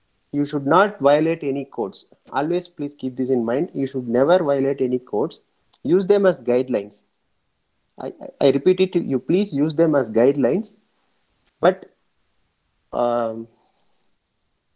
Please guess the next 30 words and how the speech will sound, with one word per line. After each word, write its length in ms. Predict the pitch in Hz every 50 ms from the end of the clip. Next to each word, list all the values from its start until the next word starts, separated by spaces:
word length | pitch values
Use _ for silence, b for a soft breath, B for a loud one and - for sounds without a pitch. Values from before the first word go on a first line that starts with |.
| _ _ _ _ _ _ _
y-, 160 | - 151 147 - - - - -
you 260 | 160 156 160 170 165
understand 840 | 147 143 160 175 208 220 220 - - - 214 208 208 214 208 202 180
the 320 | 190 214 226 247 262 269 - _ _ _ _ _ _ _ _ - 120 117
gist 340 | 117 143 190 208 - - -
of 200 | 202 202 202 -
what 280 | 135 135 151 170 170 196
is 120 | 190 160
given 340 | 151 151 156 147 160 156 156
in 160 | 147 147 147
the 220 | 147 170 208 269 294 _ _ _ _ _ _ _ _ _ _ _ _ _ _ _ _ _
code, 240 | - 135 117 101 92 - _ _ _ _ _ _ _ _ _ _ _ _ _ _ _ _ _ _ _ _
the 80 | - 123
purpose 400 | - 143 139 - - - 190 160
of 160 | 160 135 -
it, 140 | 107 98 - _ _ _ - - 113 117 -
to 80 | 139
be 120 | 139 147 143
put 260 | 147 - 139 127 131
it, 120 | 131 127 - _ - -
uh, 200 | - 117 110 - - _ _ _ _ _ _ _ _ -
much 200 | 123 120 - -
more 220 | 143 135 131 127 113
easier. 380 | 113 127 123 127 135 156 185 - - _ _ _ _ _ _ _ _ _ _ -
You 220 | 135 135 131 131
understand 560 | 123 131 131 143 151 185 185 - 190 185 180 165
the 60 | 156
purpose 440 | - - 123 - - - 165 147 -
of 200 | 135 117 - -
it. 160 | 95 -